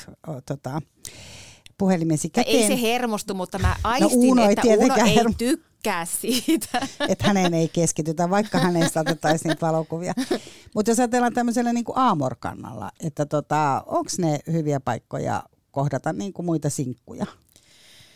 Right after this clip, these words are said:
Speaker 2: No, itsellä ei ole henkilökohtaista kokemusta tästä ainakaan vielä, <laughs> mutta voisin sen kuvitella. Ja,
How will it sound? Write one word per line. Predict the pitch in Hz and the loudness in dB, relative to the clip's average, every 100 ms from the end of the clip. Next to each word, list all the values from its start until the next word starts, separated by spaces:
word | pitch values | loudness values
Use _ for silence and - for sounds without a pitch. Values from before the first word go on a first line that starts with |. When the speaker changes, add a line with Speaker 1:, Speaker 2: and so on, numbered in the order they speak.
| _ _ _ _ _ _ _ | _ _ _ _ _ _ _
Speaker 2:
No, | 220 214 | -4 -2
itsellä | 330 349 415 262 | -2 -2 0 2
ei | 233 | 2
ole | 233 | 2
henkilökohtaista | 269 247 190 175 180 175 185 | 2 2 0 -2 -4 -6 -2
kokemusta | 185 180 170 165 - - | -4 -2 -4 -4 -6 -4
tästä | 233 226 277 | -4 -2 0
ainakaan | 254 226 190 208 165 | 0 0 0 -2 -2
vielä, | 185 196 240 - 403 - - - | -2 0 2 4 4 2 0 2
<laughs> | 330 - 277 262 | 2 2 0 4
mutta | - - 233 | 2 2 2
voisin | 311 285 240 | 4 4 0
sen | 262 | -2
kuvitella. | - 403 254 165 170 147 196 233 - - - - - | 0 0 2 0 -2 -2 -2 -2 -6 -16 -14 -16 0
Ja, | 208 | 2